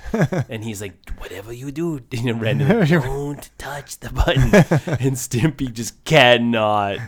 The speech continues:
Speaker 1: Not do it.
Speaker 2: do it. He's like, "Ah!" He's like, his, his, like, the, uh,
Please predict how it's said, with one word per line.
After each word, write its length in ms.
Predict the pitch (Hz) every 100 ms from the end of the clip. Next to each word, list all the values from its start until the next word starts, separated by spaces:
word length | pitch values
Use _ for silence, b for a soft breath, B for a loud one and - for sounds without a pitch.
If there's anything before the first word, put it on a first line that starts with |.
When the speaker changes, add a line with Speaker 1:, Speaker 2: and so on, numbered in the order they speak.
| 117
Speaker 1:
Not 280 | 143 113 92
do 160 | 113 107
it. 140 | 113
Speaker 2:
do 240 | 147 151
it. 80 | 151
He's 120 | 127
like, 140 | 127 156
"Ah!" 960 | - - - - - 50 50 50 50 403
He's 140 | 277
like, 140 | 226 170
his, 120 | 131 101 117 - b b
his, 180 | 156 139
like, 160 | 147 123
the, 200 | 131 -
uh, 140 | 135